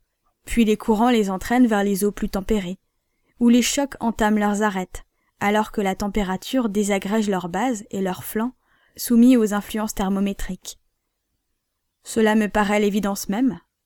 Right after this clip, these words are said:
répondis-je. Donc, reprit le capitaine Lengy,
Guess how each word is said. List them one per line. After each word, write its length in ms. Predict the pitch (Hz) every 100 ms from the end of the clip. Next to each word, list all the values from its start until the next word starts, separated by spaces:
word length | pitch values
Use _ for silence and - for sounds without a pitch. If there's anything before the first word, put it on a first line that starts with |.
| _
répondis-je. 680 | 202 190 - 185 175 175 180 - _ _ _ _ _ _ _ _ _ _ _ _ _ _ _ _ -
Donc, 460 | 208 240 294 - - _ _ -
reprit 400 | 208 208 - 254
le 80 |
capitaine 540 | 208 196 196 190 208 202
Lengy, 480 | 190 190 185 233